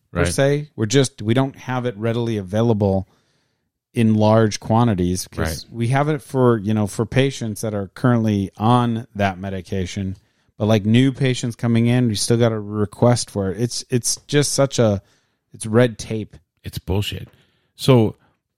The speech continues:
Speaker 2: I equate the hydroxychloroquine, azithromycin, uh, whatever treatment plan for coronavirus to vitamin C for sepsis.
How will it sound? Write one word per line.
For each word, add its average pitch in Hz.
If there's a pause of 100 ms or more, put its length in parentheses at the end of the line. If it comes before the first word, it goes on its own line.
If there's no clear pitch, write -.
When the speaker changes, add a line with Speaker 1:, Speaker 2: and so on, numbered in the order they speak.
(140)
Speaker 2:
I 123
equate 110
the -
hydroxychloroquine, 80
azithromycin, 80 (960)
uh, 85
whatever 87
treatment 85
plan 82
for 82
coronavirus 87 (500)
to 92
vitamin 95
C 82
for 73
sepsis. -